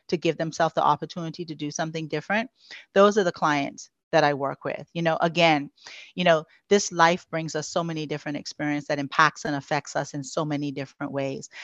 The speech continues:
But, you know, for any of your listeners who are listening to this podcast today and they're, they're hearing these words and they're feeling to themselves, "You know what? I want a different experience.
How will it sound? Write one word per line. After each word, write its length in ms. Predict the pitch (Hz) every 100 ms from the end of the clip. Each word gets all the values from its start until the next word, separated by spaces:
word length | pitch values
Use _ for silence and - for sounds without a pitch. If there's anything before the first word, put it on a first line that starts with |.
| - -
But, 200 | - 160 -
you 100 | 185
know, 100 | 175
for 120 | -
any 240 | 190 233
of 80 | 202
your 100 | 170
listeners 400 | 156 160 170 165
who 120 | 170
are 60 | 143
listening 420 | 143 156 - 170
to 100 | 151
this 160 | 151 -
podcast 600 | - 151 147 143 147 -
today 280 | 143 143
and 160 | 139 139
they're, 160 | 139 135
they're 160 | - 135
hearing 360 | 131 170 160 156
these 220 | 147 147
words 360 | 147 147 143
and 140 | 147 143
they're 120 | 147
feeling 340 | - 185 185
to 140 | 180 165
themselves, 400 | 156 151 160 156
"You 80 | 175
know 140 | 175
what? 260 | 170 190 214 - - - -
I 160 | 208
want 340 | 269 180 151 196
a 80 |
different 360 | 165 139 - 143
experience. 760 | - - 147 139 139 139 -